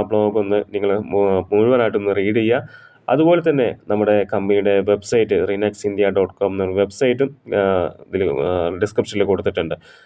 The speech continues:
അത് just ഒന്ന് ലിങ്ക് ക്ലിക്ക് ചെയ്യുക. ക്ലിക്ക് ചെയ്ത് കഴിഞ്ഞാൽ അതിൽ YouTube ചാനൽ പാർട്ണർ എന്ന് പറയുന്ന ഒരു service-ിൽ YouTube ചാനൽ പാർട്ണർ എന്നൊരു ഓപ്ഷൻ ഉണ്ട്. അത് just ഒന്ന് ക്ലിക്ക് ചെയ്ത് കഴിഞ്ഞാൽ, ആ,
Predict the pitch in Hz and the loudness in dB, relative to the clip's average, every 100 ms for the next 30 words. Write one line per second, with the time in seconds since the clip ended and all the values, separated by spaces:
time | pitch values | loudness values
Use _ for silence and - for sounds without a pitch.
0 | _ _ - 120 127 127 117 113 107 113 | _ _ -6 0 0 2 0 2 2 0
1 | 110 104 107 104 117 117 - 110 107 113 | 0 -4 2 2 2 -2 -14 -12 -2 2
2 | 110 107 107 110 - 104 107 156 - - | 2 2 2 2 0 0 0 -2 -6 -20
3 | - - _ 127 139 139 151 147 147 123 | -20 -20 _ 0 2 4 2 2 0 2
4 | 127 127 123 113 107 117 117 110 107 104 | 2 0 0 0 0 -2 2 2 2 2
5 | 104 104 104 101 - 104 104 110 110 151 | 2 2 2 0 0 -2 0 -4 0 0
6 | 123 104 107 95 110 101 101 98 95 - | 2 0 -2 -6 -2 -2 -2 -2 -4 -4
7 | 95 98 95 95 90 - 104 110 143 101 | -8 -6 -2 -2 -2 -4 -4 -2 -2 0
8 | 101 - 101 101 98 92 107 104 98 95 | -4 -6 -10 -8 -8 -4 -2 0 0 -2
9 | 107 156 - - - - - _ 87 | -2 -4 -8 -20 -20 -20 -20 _ -2